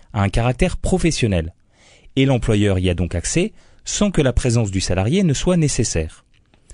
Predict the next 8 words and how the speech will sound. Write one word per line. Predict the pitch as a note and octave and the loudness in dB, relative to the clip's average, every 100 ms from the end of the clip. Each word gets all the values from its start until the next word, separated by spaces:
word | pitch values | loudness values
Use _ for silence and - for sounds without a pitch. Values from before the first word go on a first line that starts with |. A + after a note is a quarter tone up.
| - - - - | -20 -20 -20 -10
Toutefois, | - F#2 - D#3 F3 | -4 -4 0 0 2
l'employeur | C3+ D3 D#3 B2+ G2+ F#2 | 2 2 0 2 2 2
ne | A2+ | 0
peut | D3 D3 | 2 0
pas | A#2 G#2 | 0 -2
consulter | - C#3 - A#2 A2 | 0 -2 -2 0 0
les | G2 | 2
mails | G2+ G2 | 2 0